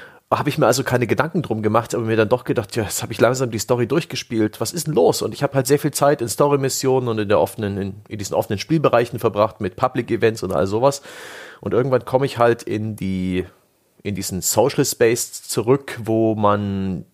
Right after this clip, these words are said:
Händler hat und seine ganzen, ja, Waffen identifizieren lassen kann, diese sogenannten Engramme, die ja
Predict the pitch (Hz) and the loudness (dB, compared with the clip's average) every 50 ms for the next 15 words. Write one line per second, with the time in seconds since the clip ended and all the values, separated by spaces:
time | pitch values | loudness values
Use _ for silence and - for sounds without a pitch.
0 | - - - - - - - 110 123 147 143 143 135 120 110 117 120 - - - | -20 -18 -18 -16 -14 -2 0 2 2 4 4 4 4 4 4 0 0 0 -2 -8
1 | - - - - - 107 95 92 90 92 - - - - - - 104 95 92 92 | -12 -12 -10 -6 -4 -2 -2 -2 -4 -6 -8 -10 -10 -10 -6 -2 0 0 0 0
2 | 92 98 98 92 92 - - 101 92 90 87 85 85 - - - - - - - | 2 2 0 0 0 -4 -4 -2 -2 -2 -2 -4 -6 -12 -18 -20 -20 -20 -20 -20
3 | _ - 98 92 87 - 101 107 - - 117 107 101 110 107 101 107 101 - 98 | _ 0 2 2 4 4 2 0 0 0 -4 -4 -2 -2 -2 -2 -2 -4 -4 -6
4 | - - - 113 107 107 98 101 101 - - 101 98 - 101 98 98 95 92 - | -4 2 4 4 4 6 4 4 4 4 0 -6 -2 0 0 0 0 -2 -4 -6
5 | - 90 87 - 95 92 92 90 - 92 90 90 92 87 - - 78 82 90 85 | -6 -6 -4 -2 0 0 0 0 -2 -4 -2 -2 -2 -4 -4 -4 -4 -4 -2 2
6 | 90 92 95 98 104 95 87 - 87 87 87 87 85 85 _ _ _ - 98 90 | 2 2 4 4 2 2 0 0 -4 -4 -4 -4 -6 -8 _ _ _ -2 0 0
7 | 87 | 0